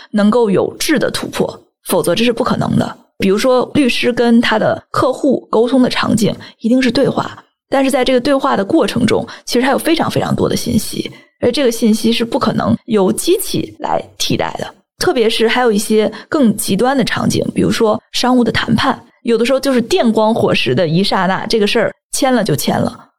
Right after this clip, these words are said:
诉讼场景也是一样，当庭你代表你的当事人跟对方的律师唇枪舌战去打动法官，可能这一瞬间就是你那场发挥的特别好，它结果就注定了。那这些东西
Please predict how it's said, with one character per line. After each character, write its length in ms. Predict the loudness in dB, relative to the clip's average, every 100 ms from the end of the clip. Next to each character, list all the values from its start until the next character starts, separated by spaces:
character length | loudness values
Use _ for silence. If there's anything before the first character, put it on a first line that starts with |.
| _
诉 160 | 0 0
讼 200 | 2 0
场 180 | 2 2
景 80 | 2
也 100 | 0
是 140 | -2
一 80 | -2
样， 260 | -2 -4 -4
当 200 | -2 -2
庭 300 | -2 0 0 -2 -10
你 240 | -2 0 0
代 160 | -2
表 160 | 0 2
你 60 | 2
的 80 |
当 180 | 0 0
事 160 | 0 0
人 220 | 0 2
跟 160 | 2 2
对 160 | 2
方 180 | 0 0
的 80 | 2
律 140 | 2
师 240 | 0 -2 -2
唇 200 | 0 2
枪 180 | 2 2
舌 180 | 0
战 240 | -2 -4 -8 -18 -20 -8
去 240 | -4 -2 -2
打 200 | -2 -2
动 180 | 0 0
法 180 | -2
官， 280 | -2 -2 -2 -4
可 140 | -2
能 160 | 2 2
这 160 | 2 0
一 160 | 0 0
瞬 300 | 0 0 2
间 280 | 2 0 -2 -8 -8 -2
就 100 | 0
是 80 |
你 160 | 2 2 2
那 100 | 0
场 160 | 0
发 160 | -2 0
挥 100 | 0
的 60 |
特 120 | 0 0
别 80 |
好， 280 | 0 -2 -6 -10 -20 -6
它 80 | -4
结 180 | -2
果 160 | 0 0
就 120 | 0
注 200 | 0 0
定 200 | 0 0
了。 120 | -2 0
那 160 | 0
这 100 | 2
些 80 | 2
东 140 | 2 0
西 200 | 0